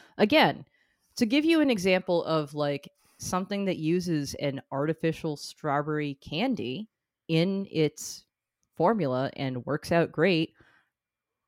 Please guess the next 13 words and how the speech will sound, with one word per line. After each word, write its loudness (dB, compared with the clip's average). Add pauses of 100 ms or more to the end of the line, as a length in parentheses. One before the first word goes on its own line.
I -2
just -4
had 6
it 0
again 4
last 2
night. 2 (560)
Basic 0
Bitch, -4 (240)
the, 4 (520)
um, 0 (100)
strawberry 4 (1900)
Starburst 4